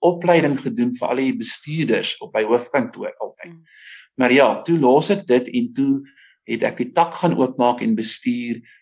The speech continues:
Speaker 1: eh, vir so twee jaar. En, maar toe mis ek nou my coaching en training, ek mis toe die kerk, want toe is ek nou glad nie meer betrokke in kerk en preek nie.
Speaker 2: Mm.
Speaker 1: En toe is daai ding van die roeping nou maar weer daar.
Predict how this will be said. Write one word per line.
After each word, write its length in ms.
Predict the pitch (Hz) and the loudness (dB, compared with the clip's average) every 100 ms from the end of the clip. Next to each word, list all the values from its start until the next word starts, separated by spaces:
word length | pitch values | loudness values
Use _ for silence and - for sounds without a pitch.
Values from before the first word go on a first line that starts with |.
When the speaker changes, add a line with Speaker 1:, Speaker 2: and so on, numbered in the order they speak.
| _ | _
Speaker 1:
eh, 160 | - 110 | -4 -4
vir 180 | - 113 | -2 -4
so 160 | - | -4
twee 340 | 110 - 139 113 | -6 -6 -2 0
jaar. 320 | 104 98 - - _ _ _ _ _ - | 2 2 0 -10 _ _ _ _ _ -8
En, 320 | 107 107 110 | -6 -6 -2
maar 140 | 110 | -2
toe 100 | 117 | 0
mis 240 | 131 123 165 | 2 4 2
ek 120 | 151 | 0
nou 160 | 151 135 | -2 0
my 140 | 127 | -2
coaching 440 | 127 139 143 143 135 | 4 4 4 0 0
en 120 | 123 | 2
training, 340 | 139 143 147 135 | 0 0 2 0
ek 140 | 127 | 2
mis 220 | 127 165 | 2 2
toe 100 | - | 2
die 160 | 170 - | 0 0
kerk, 340 | 175 139 123 127 | 2 4 2 -2
want 160 | 117 | -6
toe 80 | 151 | -6
is 80 | 170 | -8
ek 120 | 160 | -8
nou 100 | 139 | -8
glad 260 | - 147 170 | -4 -4 -2
nie 60 | 160 | -6
meer 160 | 120 113 | -8 -10
betrokke 540 | - 156 160 139 - | -2 -2 2 2 2
in 160 | 117 113 | -2 -4
kerk 360 | 139 131 127 110 | 0 0 0 -4
en 180 | 110 | -6
preek 360 | - 160 170 170 | -2 0 0 0
nie. 120 | 214 214 - - | -12 -14 -20 -20
Speaker 2:
Mm. 380 | 185 180 175 170 _ _ 147 | -20 _ -20 _ _ _ -2
Speaker 1:
En 240 | 151 156 | 0 0
toe 100 | 190 | 0
is 80 | 185 | 4
daai 160 | 175 160 | 4 6
ding 200 | 170 180 | 4 4
van 120 | 180 | 4
die 120 | 151 | 4
roeping 320 | 143 143 180 | 4 4 4
nou 120 | 160 | 4
maar 180 | 143 139 | 4 4
weer 320 | 127 180 151 | 4 4 4
daar. 220 | - - | 0 -8